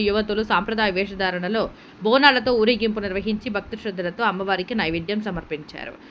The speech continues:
డప్పుల మోగింపు, కోలాటాల మధ్య ఉత్సాహంగా ఈ బోనాలు జరిగాయి. కాలనీ అధ్యక్షుడు సుంకరి వెంకన్న గౌడ్ మాట్లాడుతూ, కాలనీ ఏర్పడిన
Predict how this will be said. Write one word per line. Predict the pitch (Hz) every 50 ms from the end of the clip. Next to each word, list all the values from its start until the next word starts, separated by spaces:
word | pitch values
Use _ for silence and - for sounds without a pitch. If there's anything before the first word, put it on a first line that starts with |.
| - - - 185 233
డప్పుల | 233 220 247 240 226 208
మోగింపు, | 208 202 196 208 202 190 220 247 262 247
కోలాటాల | 214 208 214 214 208 214 196 190 185 185
మధ్య | 175 175 208 220 233 208 185 175
ఉత్సాహంగా | - - - 233 233 226 226 226 214 214 214 226 190 208 214 - - - - - - 254
ఈ | 277 294 226 220
బోనాలు | 233 240 247 254 240 240 247 254 214 208
జరిగాయి. | 190 - 160 165 143 143 - - - 233
కాలనీ | 220 214 214 214 220 208 190
అధ్యక్షుడు | 185 196 208 214 - 214 208
సుంకరి | 202 214 202 202 220 208 202 190
వెంకన్న | 190 185 - 214 202 190 185 175 185
గౌడ్ | 185 190 185 202 185
మాట్లాడుతూ, | 185 - 202 190 185 190 - 233 247 -
కాలనీ | 214 185 185 185 185 190 196 190 185
ఏర్పడిన | 190 190 - 202 190 185 202